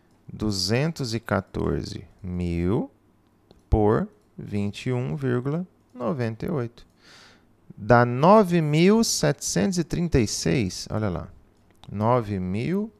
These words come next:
setecentos e trinta e seis. Como o resultado depois da vírgula é doze e tá pedindo um valor aproximado, então eu vou deixar aproximadamente isso aqui, ó. Porque tá pedindo aproximado, né?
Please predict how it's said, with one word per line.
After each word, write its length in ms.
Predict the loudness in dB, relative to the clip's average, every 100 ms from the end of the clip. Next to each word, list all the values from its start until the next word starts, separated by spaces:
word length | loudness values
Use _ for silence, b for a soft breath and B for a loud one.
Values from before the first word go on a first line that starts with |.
| _ _ _
setecentos 800 | -10 -6 -6 -6 -8 -6 -4 -6
e 60 |
trinta 360 | -6 -6 -6 -6
e 80 | -6
seis. 560 | -4 0 0 -2 -10 -18 _ _ B B B 0
Como 220 | 4 6
o 40 |
resultado 600 | 6 6 2 2 2 4
depois 360 | 2 2 2 4
da 140 | 2
vírgula 400 | 2 0 0 0
é 40 | -2
doze 680 | 0 2 4 2 0 -6 -12 _ _
e 80 | -12
tá 160 | -6 -4
pedindo 360 | -4 -4 -2
um 60 | 2
valor 320 | 2 4 4
aproximado, 960 | 4 4 2 2 -2 0 2 2 0 -6 B B B -12
então 220 | -4 -2
eu 60 | 0
vou 120 | 0
deixar 380 | 0 0 -2 -2
aproximadamente 920 | -2 -2 -2 -2 0 0 -2 -4 -6
isso 200 | -6 -8
aqui, 320 | -8 -6 -4
ó. 100 | -6 -12 _ _ _ _ _ _ _ _ _ _ _ _ _ _ _ _ _ _ _ _ _ _
Porque 160 | -14
tá 160 | -6 -6
pedindo 380 | -4 -4 -4 -4
aproximado, 800 | -2 -4 -2 -4 0 0 -2 -4
né? 180 | -4